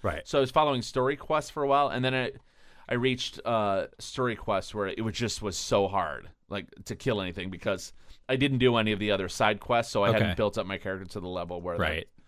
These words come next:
Speaker 2: would have been a lot more manageable.
Speaker 1: Right.
Speaker 2: So now I'm doing a lot of, like, side quests, but they're fun.
Speaker 1: Now, I don't remember 'cause I didn't play Borderlands too long, but do you, when you get a quest, does it give you a recommended character level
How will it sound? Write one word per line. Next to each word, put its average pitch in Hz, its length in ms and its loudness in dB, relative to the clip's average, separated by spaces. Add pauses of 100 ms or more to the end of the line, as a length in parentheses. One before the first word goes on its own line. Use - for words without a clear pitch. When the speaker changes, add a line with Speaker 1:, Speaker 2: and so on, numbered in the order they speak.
(160)
Speaker 2:
would 107 120 -4
have 85 80 -8
been 92 200 -2
a 82 100 -6
lot 90 240 -6 (360)
more 104 200 -2
manageable. 101 600 -2 (140)
Speaker 1:
Right. 82 380 0
Speaker 2:
So - 160 -6
now 113 80 0
I'm 107 80 0
doing 98 180 -2
a 90 60 -6
lot 85 220 -2
of, 80 100 -10
like, 78 180 -8 (140)
side 104 300 0
quests, 101 260 -2
but - 120 -14
they're 381 120 -4
fun. 101 340 -2
Speaker 1:
Now, 156 140 6
I 170 80 8
don't 180 140 6
remember 147 280 6
'cause 127 160 2
I 135 60 8
didn't 135 180 4
play 120 120 4
Borderlands 95 560 2
too 107 100 -2
long, 90 200 0
but 101 260 -2
do 120 100 0
you, 131 180 0
when 131 260 0
you 131 320 6
get 147 160 6
a 143 40 4
quest, - 640 2
does 123 220 2
it 110 200 2 (300)
give 123 240 2
you 123 200 6
a 113 60 4
recommended 104 540 0
character 101 340 -2
level 104 340 -4